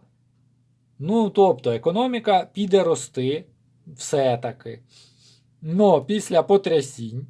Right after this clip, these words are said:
певних, після ось того, як нам борги спишуть, е, і ріст буде поступовий. Ну, руна перевернута. Ну, вона все рівно про рух вперед говорить, так чи інакше.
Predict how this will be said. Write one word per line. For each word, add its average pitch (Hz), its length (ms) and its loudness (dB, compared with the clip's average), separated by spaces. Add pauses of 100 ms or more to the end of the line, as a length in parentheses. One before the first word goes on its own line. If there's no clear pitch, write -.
(120)
певних, 151 600 -2 (140)
після 160 300 -2
ось 143 160 0
того, 170 160 -2
як 143 140 -2
нам 135 200 -6
борги 104 380 -4
спишуть, 143 600 -10 (320)
е, 143 280 0
і 160 80 -4
ріст 233 280 0
буде 208 260 2
поступовий. 117 880 -8 (120)
Ну, 151 140 -8
руна 190 260 0
перевернута. 120 720 0
Ну, 147 80 -8
вона 226 220 2
все 214 220 0
рівно 175 360 -2
про 131 440 0
рух 127 140 -4
вперед 107 420 -8
говорить, 95 440 -14
так 123 220 -4
чи 110 140 -16
інакше. 95 480 -20